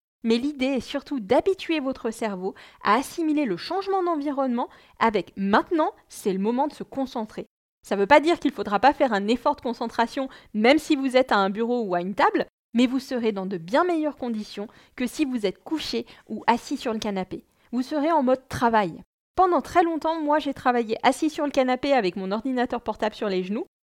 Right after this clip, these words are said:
Alors oui, c'est possible, mais c'est pas optimal, parce qu'on a beaucoup plus de micro-moments de déconcentration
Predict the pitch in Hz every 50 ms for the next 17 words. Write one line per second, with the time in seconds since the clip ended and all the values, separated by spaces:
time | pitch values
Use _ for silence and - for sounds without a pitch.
0 | _ _ - - 196 180 185 196 208 269 349 - - - 214 214 - 214 214 220
1 | - - 330 415 554 415 - - - - - - _ - 208 208 - - - 208
2 | - 240 247 262 254 - - - - 202 190 170 - - - - - _ - -
3 | - 262 269 - - 285 240 202 185 160 180 226 370 - - 403 415 - 311 302
4 | 277 - 190 175 196 254 381 440 - - - 392 330 320 311 302 294 294 285 214
5 | 190 170 240 277 - 320 294 - - 254 254 - 240 208 208 - - 214